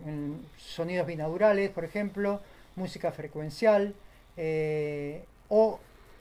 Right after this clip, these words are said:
estando en un lugar simplemente tranquilo de su casa donde puedan conectarse consigo mismos. Son puntos y detalles que de repente a veces en el rigor del día a día, en lo que el sistema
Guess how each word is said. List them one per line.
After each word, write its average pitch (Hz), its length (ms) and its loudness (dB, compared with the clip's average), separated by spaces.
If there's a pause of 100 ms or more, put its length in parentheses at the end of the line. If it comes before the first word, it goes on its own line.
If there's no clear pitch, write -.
estando 190 340 -4
en 185 40 -2
un 185 100 -2
lugar 185 220 2
simplemente 180 720 -4 (280)
tranquilo 165 540 -2
de 160 100 -2
su 202 160 -8
casa 202 500 0
donde 160 220 -6
puedan 175 380 2
conectarse 160 540 -4
consigo 151 400 -6
mismos. 123 460 -8 (540)
Son 240 320 2 (260)
puntos 233 420 0
y 214 60 0
detalles 196 640 2
que - 200 -6
de 175 60 0
repente 185 340 -2
a 170 40 2
veces 170 380 -4
en 160 180 -4
el 151 220 -4
rigor 160 500 0
del 151 160 -4
día 175 160 0
a 165 40 0
día, 180 540 0
en 143 160 -6
lo 135 140 -8
que 143 100 -10
el 135 80 -10
sistema 156 800 -6